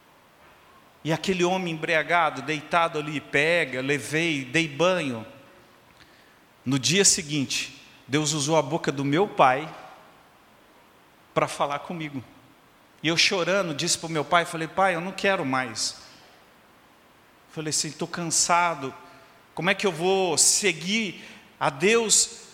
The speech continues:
vendo tudo que tá acontecendo? O Senhor não para, o Senhor não aceita os nossos conselhos, o Senhor não quer se afastar da bebida."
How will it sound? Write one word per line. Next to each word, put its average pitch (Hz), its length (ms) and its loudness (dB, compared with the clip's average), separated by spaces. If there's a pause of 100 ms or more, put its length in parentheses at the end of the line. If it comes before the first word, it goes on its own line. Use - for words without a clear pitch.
vendo 202 380 0
tudo 233 260 -4
que 208 120 -6
tá 220 100 2
acontecendo? 202 720 0
O 170 60 -2
Senhor 214 220 2
não 214 160 0
para, 202 400 6
o 170 40 -6
Senhor - 180 -2
não 214 140 0
aceita 226 460 2
os 175 100 -6
nossos 196 260 -2
conselhos, 190 600 0
o - 60 -2
Senhor 226 140 0
não 220 140 -2
quer 220 240 0
se 220 100 0
afastar 202 440 0
da 196 100 0
bebida." 170 560 -4